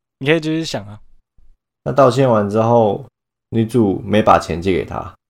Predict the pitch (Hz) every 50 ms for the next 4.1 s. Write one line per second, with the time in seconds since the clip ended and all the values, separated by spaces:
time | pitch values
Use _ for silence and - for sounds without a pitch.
0 | _ _ _ - 143 143 - 170 156 143 139 139 147 143 139 131 120 113 - -
1 | 113 113 131 120 107 110 113 110 117 120 _ _ _ - 113 127 135 123 110 107
2 | 107 104 101 95 92 95 104 101 98 95 95 92 90 90 90 90 90 - _ _
3 | _ _ _ _ _ _ _ _ _ _ _ _ _ _ _ - 139 151 170 180
4 | 143 -